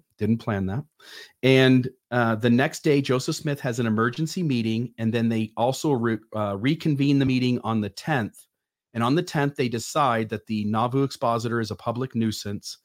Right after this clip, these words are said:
and then they go out and destroy it. And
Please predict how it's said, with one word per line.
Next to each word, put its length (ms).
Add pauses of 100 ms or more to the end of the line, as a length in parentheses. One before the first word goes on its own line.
(460)
and 440 (320)
then 240
they 100
go 160
out 360
and 200
destroy 440
it. 120 (960)
And 320